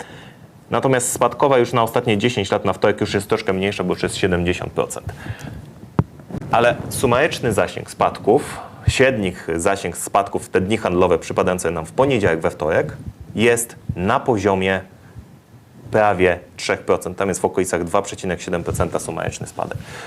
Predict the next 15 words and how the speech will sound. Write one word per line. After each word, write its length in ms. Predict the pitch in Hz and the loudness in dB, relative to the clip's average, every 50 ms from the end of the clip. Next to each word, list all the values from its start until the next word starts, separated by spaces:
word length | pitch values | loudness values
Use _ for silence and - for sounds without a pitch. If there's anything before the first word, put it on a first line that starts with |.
| - | -14
Stąd 300 | - - - 131 123 120 | -10 -2 0 0 2 2
może 200 | 123 120 120 117 | 2 2 2 4
być 160 | 110 110 107 - | 2 2 2 2
to 120 | 113 98 | 0 0
bardzo 400 | 92 90 90 107 123 135 139 127 | 0 2 2 4 4 4 2 -2
ciekawa 340 | 127 127 - 127 120 113 110 | -4 -2 -2 0 0 0 0
sytuacja, 500 | - - - - 107 104 101 - 113 110 | -2 -4 -2 0 0 0 2 2 0 -2
w 80 | 110 | -2
której, 540 | - - - - 107 101 101 98 98 98 101 | -4 -10 -4 2 4 4 6 6 6 4 2
e, 60 | 98 - - - - - - - - - - - - - - - - - - - - - - - - - 90 87 85 82 82 82 80 82 85 85 85 | 2 -2 -8 -18 -20 -20 -20 -20 -20 -20 -20 -20 -20 -20 -20 -20 -20 -20 -20 -20 -20 -20 -20 -14 -6 -2 0 2 2 2 2 2 2 0 0 -2 -4
w 140 | - - - | -6 -10 -16
której 260 | - - 104 95 95 | -2 2 4 4 4
takie 260 | - 98 90 - 90 87 | 4 0 0 0 -2 -2
trzy 260 | - - - 143 135 | -2 0 0 0 2
procent, 560 | - 127 110 98 - - 98 98 104 101 | 2 2 2 2 2 0 0 0 0 -2